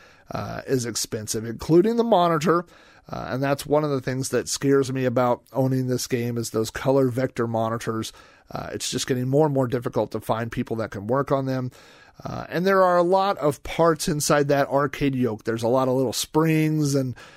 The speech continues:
and washers and all these, uh, parts, and you can find all those on eBay. But,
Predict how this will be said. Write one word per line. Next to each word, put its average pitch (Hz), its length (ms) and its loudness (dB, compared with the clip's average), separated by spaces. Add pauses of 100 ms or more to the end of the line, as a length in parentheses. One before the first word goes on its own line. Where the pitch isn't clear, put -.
(140)
and 107 360 -6
washers 151 640 4
and 190 100 4
all 135 180 2
these, 143 260 4 (120)
uh, 117 240 -2
parts, 139 340 2
and 120 100 -2
you 120 60 -4
can 123 140 -2
find 131 320 0
all 165 160 6
those 147 220 2
on 127 140 0
eBay. 120 520 2
But, 113 220 -2